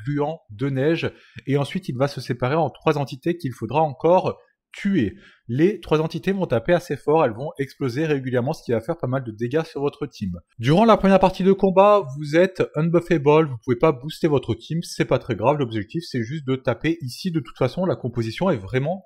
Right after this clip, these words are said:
très très safe. On a Iseria pour mettre des break def, Landi pour taper le plus fort possible, Rowena et, euh, Destina pour soigner de temps en temps et cleanse les malus. Attention, on n'a pas le buff résu de Rowena. De toute façon, euh, si vous avez une Destina qui est très tanky avec une Iseria qui a quand même pas mal d'H P,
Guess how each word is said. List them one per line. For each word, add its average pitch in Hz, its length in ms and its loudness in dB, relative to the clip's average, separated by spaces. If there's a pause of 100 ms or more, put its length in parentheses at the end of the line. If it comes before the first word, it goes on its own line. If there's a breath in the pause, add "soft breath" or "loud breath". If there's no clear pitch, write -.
très 160 200 -2
très 139 220 -10
safe. 131 420 -2 (340 loud breath)
On 123 120 -4
a 156 80 4
Iseria 156 300 4
pour 151 120 -4
mettre 151 140 0
des 151 100 0
break 127 220 -2
def, 135 320 -2 (320)
Landi 143 560 -4
pour 139 220 -6
taper 127 240 0
le 147 100 -2
plus - 120 -18
fort - 200 -4
possible, 139 500 -2 (320 loud breath)
Rowena 151 960 4
et, 160 300 2
euh, 110 80 0
Destina 131 480 0
pour - 300 -10
soigner 127 260 -2
de 120 100 -4
temps 113 220 -8
en 117 60 -8
temps 139 240 -4
et 110 120 -2
cleanse 151 420 -8
les 127 180 0
malus. 127 540 -2 (340 soft breath)
Attention, 127 340 0
on 123 40 0
n'a 101 100 0
pas 135 140 2
le 135 40 0
buff 135 160 -2
résu 127 300 0
de 127 100 0
Rowena. 123 340 0
De 143 100 -8
toute - 140 -18
façon, 147 380 0
euh, - 40 2 (280 loud breath)
si - 220 -6
vous 156 160 2
avez 147 140 4
une 143 40 -2
Destina 139 380 -2
qui - 120 -6
est 117 80 -2
très 147 200 -4
tanky 156 480 -6
avec 120 340 -2
une 135 60 -6
Iseria 127 280 0
qui 139 100 -8
a - 20 -6
quand 127 100 -2
même 135 140 0
pas 135 100 0
mal 135 180 2
d'H 123 240 -2
P, 147 220 2